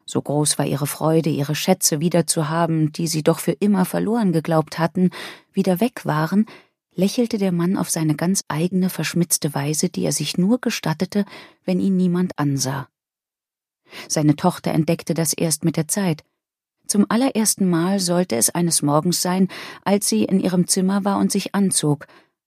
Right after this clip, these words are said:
einen rosa-orangefarbenen Kimono anlässlich ihres achten Geburtstages,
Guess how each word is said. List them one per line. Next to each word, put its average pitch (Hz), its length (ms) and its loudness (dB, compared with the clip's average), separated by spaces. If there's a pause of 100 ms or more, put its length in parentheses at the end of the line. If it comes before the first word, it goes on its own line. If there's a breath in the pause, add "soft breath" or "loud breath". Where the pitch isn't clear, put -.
einen 131 220 -2
rosa-orangefarbenen 156 1200 2
Kimono 175 560 2
anlässlich 151 680 0
ihres 151 320 -4
achten 160 400 -2
Geburtstages, 165 800 0